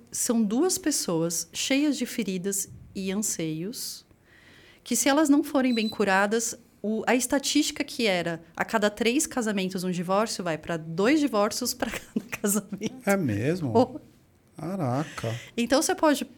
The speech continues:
Speaker 1: perceber que eu vou, se as pessoas não despertarem pra se autoconhecerem, se autocurarem antes de se envolverem com outras pessoas,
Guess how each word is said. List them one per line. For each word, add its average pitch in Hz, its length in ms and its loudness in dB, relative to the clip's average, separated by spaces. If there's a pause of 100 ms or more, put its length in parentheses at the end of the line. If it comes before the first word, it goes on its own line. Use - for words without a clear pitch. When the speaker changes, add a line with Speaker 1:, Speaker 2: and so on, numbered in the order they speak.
(220)
Speaker 1:
perceber 262 420 2
que 262 220 0
eu 254 160 6
vou, 262 320 0
se - 180 -2
as 269 100 2
pessoas 320 360 0
não 311 140 4
despertarem 165 680 0
pra 160 180 -6
se - 200 -2
autoconhecerem, 170 720 -4
se - 160 -4
autocurarem 175 760 0
antes 208 200 -2
de 190 60 0
se - 120 -2
envolverem 170 400 -2
com 170 180 -6
outras 202 340 0
pessoas, 160 720 0